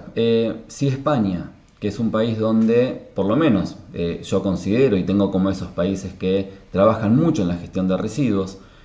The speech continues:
em, muchas plantas y muchas empresas que tienen grandes desarrollos de, de plantas con mucha tecnología, em, están situadas en España.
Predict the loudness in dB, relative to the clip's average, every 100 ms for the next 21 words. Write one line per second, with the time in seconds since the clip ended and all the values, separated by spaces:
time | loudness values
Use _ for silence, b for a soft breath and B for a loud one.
0 | B -6 -2 0 2 2 0 -4 -14 -20
1 | -20 0 4 4 2 -6 0 2 2 0
2 | -2 -6 -6 -2 -2 -4 -2 -2 0 0
3 | -2 -4 -8 -4 -2 0 0 -2 -2 -2
4 | -4 -4 -4 -4 -6 -2 -2 -4 B B
5 | -6 -6 -2 0 0 -2 -2 2 2 0
6 | -2 -2 0 0 -2 0 0 -2 -6 B
7 | B B -6 -2 -2 -2 -4 -6 -10 -8
8 | -4 -2 -4 -2 -2 -2 -2 -4 -4 -4
9 | 0 0 -2